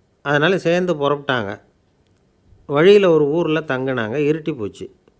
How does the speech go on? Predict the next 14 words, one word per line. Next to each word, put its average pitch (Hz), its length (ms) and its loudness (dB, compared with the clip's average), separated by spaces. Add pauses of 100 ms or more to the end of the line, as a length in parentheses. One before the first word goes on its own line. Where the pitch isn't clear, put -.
(540)
அதனால, 160 440 -4
"இன்னைக்கு 160 280 -2
ராத்திரி 160 420 0
இங்கேயே 147 320 -2
தங்கி 147 340 -4
இருந்துட்டு 131 300 -6
நாளைக்கு 139 380 -4
புறப்படலாம்" 117 640 -4 (180)
அப்படின்னு 135 360 -6
தீர்மானம் 143 500 -6
பண்ணாங்க. 98 340 -10 (920)
சாப்பாட்டுக்கு 175 540 2
என்ன 147 140 -2
பண்றது? 120 500 -2